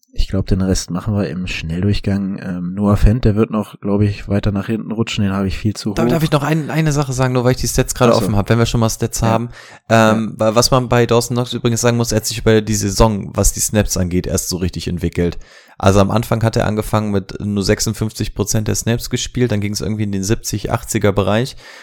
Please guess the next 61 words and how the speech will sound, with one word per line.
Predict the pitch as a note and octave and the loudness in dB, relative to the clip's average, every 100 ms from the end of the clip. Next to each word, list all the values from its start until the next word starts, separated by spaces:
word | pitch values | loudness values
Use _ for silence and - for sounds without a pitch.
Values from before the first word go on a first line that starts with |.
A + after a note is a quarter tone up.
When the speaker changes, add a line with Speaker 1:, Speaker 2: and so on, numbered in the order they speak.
| - | -8
Speaker 2:
und | F#2+ G2 | -4 2
erst | G#2 G#2+ | 2 2
ab | F#2+ - | -2 0
der | G2 | 4
Bye | G2+ G#2+ | 6 6
Week, | A2 G#2+ | 6 2
ab | G2+ - | -2 -2
Woche | G2 G#2 | -2 -2
zehn, | - A2+ G2+ | -2 0 2
hat | F#2+ | 0
er | G2 | 0
wirklich | G2+ G2+ G2 | -2 -4 -4
jedes | G#2+ G2 - | -4 -4 0
Mal | G2+ G2 | 0 0
so | F#2+ | -2
über | F#2+ G2+ | -2 0
neunzig | G2+ F#2+ F#2+ | 0 -2 -6
Prozent | - F#2+ G#2 F#2+ F2+ | -6 -2 0 0 -2
der | F2+ | -4
Snaps | - F#2 - - | 0 0 0 -4
gespielt. | E2 - E2+ D#2+ - | -4 -2 -2 -2 0
Das | F2+ | 2
wäre | F#2+ | 4
natürlich | G2+ G2 F#2+ | 4 2 2
nochmal | F#2 F#2+ | 0 0
ein | F2+ | 0
Pro-Grund, | - G2 F#2+ F2+ | 0 2 2 0
den | F2+ | 0
man | F2+ | -2
jetzt | F2+ - | -2 -2
mal | F2 | -2
einwerfen | F#2 F2 F#2 F#2 | 0 0 0 0
kann, | G#2 F2+ | -2 0
wenn | F2+ | -2
ich | - | -2
die | E2+ | 0
Tabelle | F2 E2+ E2+ | 2 2 0
hier | E2 | -2
schon | - | -4
mal | D#2+ | -6
offen | C#2+ - D#2+ | -6 -8 -8
hab. | E2 - _ _ _ _ _ _ _ _ _ | -8 -14 _ _ _ _ _ _ _ _ _
Speaker 1:
Mhm. | G#2 G2+ | -20 -12
Speaker 2:
Okay, | F#2+ - | -8 0
jetzt | E2 - | 0 0
bin | E2 | -10
ich | - | -8
durch. | D#2+ - - - | -8 -6 -8 -12
Speaker 1:
Ja, | F2 - _ _ | -16 -16 _ _
sehr | D3+ | -16
gut. | D3+ - _ _ _ _ - - - - - _ - | -16 -18 _ _ _ _ -20 -20 -20 -20 -20 _ -12
Ähm, | A2+ G#2+ - - | -10 -10 -14 -14
ja, | - _ | -14 _
Noah | A2+ G#2+ | -6 -4
Fant | - A2 A2 | -2 -2 -2
wird | G2+ - | -4 -2
bei, | G2 - | -4 -4
werde | G2+ | -2
ich | G#2 | 0
nochmal | G#2 G2+ F#2 | 0 -2 -6
runtersetzen. | F#2+ G2+ G#2+ G2+ - - G2 G2+ | -4 -2 -2 -2 -8 -10 -10 -10